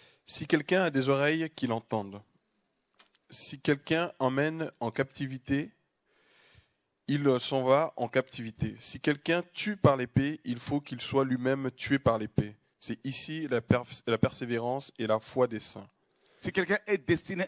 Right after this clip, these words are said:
Speaker 2: à la captivité, ira à la captivité. Donc il y a des gens, quoi que vous fassiez, ils ont, ils sont nés pour être pris et détruits. Ils sont nés pour aller à la captivité babylonienne. C'est-à-dire, ils sont nés pour être gérés par la quatrième bête. Ce sont ces enfants. Les anti-Machia.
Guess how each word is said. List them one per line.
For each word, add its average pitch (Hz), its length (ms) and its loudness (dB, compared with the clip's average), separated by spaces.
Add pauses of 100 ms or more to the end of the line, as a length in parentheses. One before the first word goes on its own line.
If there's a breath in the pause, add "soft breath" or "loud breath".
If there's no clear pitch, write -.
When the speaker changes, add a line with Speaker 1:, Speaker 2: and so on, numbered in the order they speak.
Speaker 2:
à 156 60 4
la 147 100 4
captivité, 143 580 0
ira 160 260 2
à 156 200 2
la 247 180 6 (240)
captivité. 123 420 -2
Donc - 380 -4
il - 20 -8
y 220 40 6
a - 20 6
des 185 160 4
gens, 208 160 0
quoi 196 140 -4
que 151 60 -4
vous 135 80 -2
fassiez, 127 360 -6 (380 soft breath)
ils 131 160 0
ont, 175 180 2
ils 143 80 0
sont 165 140 0
nés 170 220 -2
pour 160 160 -2
être - 80 -4
pris - 200 -2
et 147 100 -2
détruits. 120 380 -4 (360 soft breath)
Ils 143 80 0
sont 175 160 0
nés 190 180 -2
pour 143 220 4
aller 151 100 4
à 160 60 4
la 131 80 -2
captivité 117 640 -4
babylonienne. 120 520 0 (320 soft breath)
C'est-à-dire, 190 340 0 (100)
ils 151 80 0
sont 160 180 0
nés 196 180 -4
pour 160 240 0
être 175 220 0
gérés 160 260 0
par 143 140 0
la 135 80 -2
quatrième 156 420 -2
bête. - 400 -2
Ce 135 60 -8
sont 196 340 2 (120)
ces 151 240 0
enfants. 156 420 2 (1600)
Les 156 160 6
anti-Machia. 175 880 2